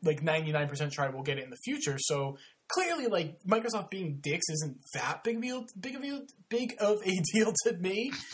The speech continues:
And there's only half a can of beer so far. What the fuck is wrong with me? Um, but at the same time, it, it still makes me think, like, uh, like, I don't,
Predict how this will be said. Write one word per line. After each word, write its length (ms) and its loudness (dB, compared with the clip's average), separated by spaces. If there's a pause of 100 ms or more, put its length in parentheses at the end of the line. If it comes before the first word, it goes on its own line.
(420)
And 60 6
there's 100 8
only 200 8
half 280 6
a 40 -4
can 240 4
of 80 2
beer 180 4 (100)
so 200 2
far. 180 4
What 100 -4
the 80 -2 (120)
fuck 200 6
is 120 6
wrong 340 8
with 140 -2
me? 320 -2 (560)
Um, 580 4 (720)
but 440 0
at 60 0
the 80 -2
same 180 2
time, 240 0
it, 160 -6
it 120 -6
still 200 -2
makes 220 -6
me 80 -8
think, 160 -10
like, 180 -8 (160)
uh, 680 -4
like, 220 -4
I 40 -6
don't, 300 -4